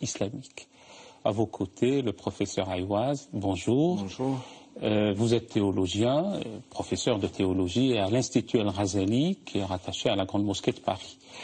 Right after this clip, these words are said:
Speaker 1: Est-ce que le verset que nous venons d'entendre là, euh, illustre en partie, en tout cas cette création, cette, euh, cosmogonie, cosmologie, euh, dans le Coran ?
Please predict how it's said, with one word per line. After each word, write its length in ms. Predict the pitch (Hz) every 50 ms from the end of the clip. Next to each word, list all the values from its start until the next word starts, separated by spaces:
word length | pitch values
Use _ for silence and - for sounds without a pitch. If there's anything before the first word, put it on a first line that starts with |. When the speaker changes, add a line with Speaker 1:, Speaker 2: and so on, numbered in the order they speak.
| - - - -
Speaker 1:
Est-ce 220 | - 117 - - -
que 160 | - - 190
le 440 | 196 202 196 - 196 156 127 117 117
verset 460 | 107 104 120 107 - - - - 135
que 180 | 127 - - 113
nous 320 | 101 104 104 101 101 98
venons 360 | 95 104 110 107 113 113 110
d'entendre 840 | 107 101 101 98 98 92 - - 123 117 113 110 101 - - 104 95
là, 400 | 98 104 113 127 139 156 175 - - - - - - - - -
euh, 100 | 113 - - -
illustre 760 | 143 131 127 131 131 143 151 143 - - - - - - - - - - - - -
en 120 | - 104
partie, 520 | - - - 123 - - - - 185 185 170 - - - - - - -
en 40 | -
tout 160 | 101 - 113
cas 120 | - - 104
cette 320 | - - 107 - - -
création, 680 | - - - 113 104 104 - - - - - 117 123 143
cette, 440 | 139 - - - - - - -
euh, 280 | 104 98 98 95 95 98 92 - - 269 285 - - - - - - - - - -
cosmogonie, 920 | - - 113 - - - 107 110 107 113 120 123 127 135 147 160 165 156 160
cosmologie, 1000 | - - 120 - - - 117 110 107 110 110 107 101 117 123 131 139 135 107 101
euh, 60 | 101
dans 160 | 101 101 101
le 60 | 101 98
Coran ? 500 | - - - 104 101 120 139 160 190